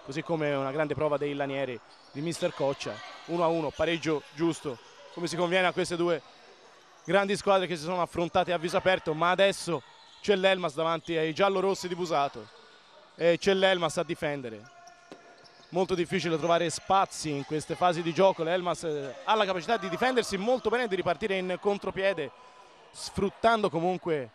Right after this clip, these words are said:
quello che la Poggibonzese in questa gara deve fare, semplicemente attaccare e trovare il vantaggio, essendo in casa. E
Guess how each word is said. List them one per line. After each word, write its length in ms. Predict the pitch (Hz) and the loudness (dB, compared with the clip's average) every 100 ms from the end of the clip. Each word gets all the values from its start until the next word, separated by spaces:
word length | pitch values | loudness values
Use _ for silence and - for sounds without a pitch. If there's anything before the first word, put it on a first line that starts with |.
| _ | _
quello 200 | - 233 | -2 2
che 80 | 180 | 2
la 100 | 180 | 0
Poggibonzese 600 | 160 165 170 180 208 202 | -2 -4 -4 -4 -2 -4
in 60 | 180 | -4
questa 220 | 175 170 | -6 -6
gara 200 | 175 180 | -2 0
deve 220 | 160 160 | 0 -2
fare, 340 | 156 185 123 110 - - - - | -2 -2 -4 -10 -20 -20 -20 -14
semplicemente 800 | 170 - - 190 180 175 151 - - | -12 -10 -6 -2 -2 0 -2 -4 0
attaccare 460 | 208 220 196 196 180 | 2 4 4 4 2
e 40 | |
trovare 260 | 170 180 180 | 4 4 4
il 100 | 165 | 2
vantaggio, 600 | 185 - 143 127 113 110 - - - - - | 0 0 -2 -4 -8 -16 -20 -20 -20 -20 -10
essendo 380 | 147 202 196 185 | -4 2 4 4
in 100 | 180 | 2
casa. 460 | 151 139 120 107 - - - - - - | 2 2 0 -8 -12 -18 -18 -18 -20 -4
E 160 | 156 | -2